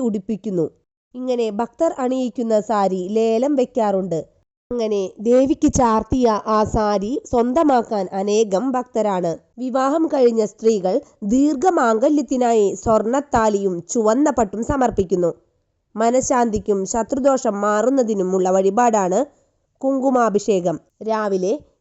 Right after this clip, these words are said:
ഏഴ് മണിക്ക് ശേഷമാണ് കുങ്കുമാഭിഷേകം നടത്തുക. അഭിഷേകം ചെയ്ത കുങ്കുമം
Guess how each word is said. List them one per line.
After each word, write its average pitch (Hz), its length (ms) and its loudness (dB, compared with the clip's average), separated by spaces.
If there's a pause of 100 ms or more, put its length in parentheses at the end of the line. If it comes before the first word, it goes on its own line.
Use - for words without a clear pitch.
(120)
ഏഴ് 254 300 4
മണിക്ക് 254 380 -2
ശേഷമാണ് 220 800 0
കുങ്കുമാഭിഷേകം 208 1120 0
നടത്തുക. 220 420 -2 (500)
അഭിഷേകം 208 580 0
ചെയ്ത 190 280 0 (120)
കുങ്കുമം 190 420 0